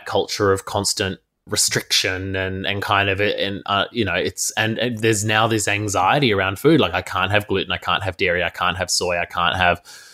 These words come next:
fodmaps, I can't have this, that, and the other. And of course, there is a time and a place for taking certain foods out of your diet. That's goes without saying. But I think an issue that I kind of have with the way that we talk about health and nutrition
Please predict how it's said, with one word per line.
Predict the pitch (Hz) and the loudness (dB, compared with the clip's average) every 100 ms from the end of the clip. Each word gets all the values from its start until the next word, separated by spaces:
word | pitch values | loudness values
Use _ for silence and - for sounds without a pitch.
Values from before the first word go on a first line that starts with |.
| - - _ _ | -20 -20 _ _
fodmaps, | - 143 135 123 117 | 2 4 4 2 0
I | |
can't | 107 110 104 | -2 0 0
have | 95 | 0
this, | 107 - | -2 -2
that, | 107 82 | 0 0
and | |
the | 104 | 0
other. | 113 127 | 2 4
And | 104 107 | 2 0
of | 127 | -4
course, | - 156 170 | 2 4 4
there | - 170 | 4 2
is | 131 | 2
a | |
time | - - 107 127 | -2 -2 2 4
and | 143 | 4
a | 113 | 2
place | - 95 98 - | -2 0 0 -2
for | - | -4
taking | 107 - - 104 - 104 | -4 -4 0 -2 -2 -2
certain | - 98 95 95 | 0 0 0 -6
foods | - 95 95 | -2 0 0
out | 92 87 | 0 -2
of | 87 | -2
your | 87 | -6
diet. | 87 90 87 82 - | -2 0 2 0 0
That's | 92 - - - - - - - | -2 0 0 0 -4 -10 -18 -2
goes | 95 92 | 0 0
without | 98 87 85 82 - | -2 -2 -2 -2 -4
saying. | - 135 147 131 107 | 0 2 2 2 0
But | 113 | 0
I | 110 | 2
think | 135 120 - - - - _ _ _ - | 2 2 -2 -16 -20 -20 _ _ _ -2
an | 131 | 0
issue | 131 127 143 | 2 4 4
that | 117 | 4
I | 104 | 2
kind | 101 107 98 | 2 2 2
of | 98 | 2
have | 98 98 | 0 0
with | 101 - - | 0 -4 -8
the | 110 101 | -4 0
way | 98 101 | 2 2
that | |
we | 92 95 | 2 -2
talk | - 92 | -2 -2
about | 101 90 | 0 0
health | 87 95 - | 2 0 0
and | 95 | -4
nutrition | 90 - 98 - 92 92 | -4 0 2 4 2 0